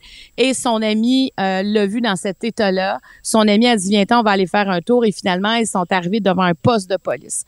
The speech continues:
Parce que c'est une autre façon. Il y a S O S violence conjugale, mais on peut se rendre directement à la police.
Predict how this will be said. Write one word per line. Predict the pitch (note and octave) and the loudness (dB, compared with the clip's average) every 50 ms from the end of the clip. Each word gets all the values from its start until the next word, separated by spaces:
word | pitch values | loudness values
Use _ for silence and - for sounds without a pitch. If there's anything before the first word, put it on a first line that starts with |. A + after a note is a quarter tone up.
| - - - - | -14 -20 -10 -2
Parce | - G#3+ F#3+ | -2 -2 -2
que | - - | 0 2
c'est | A#3 | 4
une | B3+ B3+ | 4 6
autre | C4 B3+ - | 6 4 2
façon. | - A#3 G#3 F#3+ - - G#3 G3+ G3 - - - - | 2 0 0 0 0 0 0 -2 -2 -6 -14 -10 0
Il | - G#3 | 2 2
y | |
a | G#3 | 4
S | G#3 G3 - | 2 2 2
O | A#3 | 2
S | A3+ A3+ G#3+ G3+ | 2 2 2 2
violence | G#3+ F#3+ F#3 F#3 G3 - | 0 0 2 0 -2 -2
conjugale, | - G#3 F3+ F3 F#3 G#3+ G#3+ | -4 -6 -6 -2 0 0 0
mais | G#3+ F#3+ | 0 -2
on | F3+ | -6
peut | - - G#3+ | -4 -4 -4
se | - - | -2 -2
rendre | F#3+ F#3 G3 G#3 F#3 | -2 -2 -2 -4 -4
directement | F#3+ F#3 F#3+ - - F#3 F3 F#3 F#3 | -4 -4 -4 -2 -2 -4 -2 -2 -2
à | F#3 | -2
la | F#3 E3 | -2 -2
police. | - - E3 D#3+ F3+ G#3+ A#3+ - | -2 -2 -2 0 0 0 -2 -2